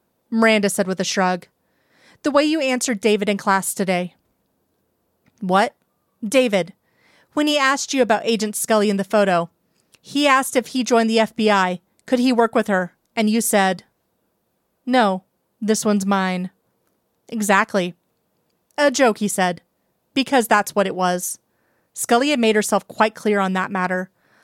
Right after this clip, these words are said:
I'll fuck a paranoid psychotic murderer before you, Mulder." "Okay," Miranda said. She looked uncomfortable. "I didn't mean to pry." The waitress came with their burgers, breaking the tension,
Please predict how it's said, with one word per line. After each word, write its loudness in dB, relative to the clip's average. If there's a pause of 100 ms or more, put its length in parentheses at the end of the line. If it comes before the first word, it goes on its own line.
(420)
I'll 4
fuck -2
a 0
paranoid 0
psychotic -2
murderer 0
before -2
you, -2
Mulder." -4 (1120)
"Okay," 0
Miranda -2
said. -4 (440)
She -2
looked 0
uncomfortable. -2 (600)
"I 4
didn't 0
mean -2
to -4
pry." -2 (1500)
The 0
waitress -2
came 0
with 0
their 2
burgers, -2 (320)
breaking 0
the 2
tension, -4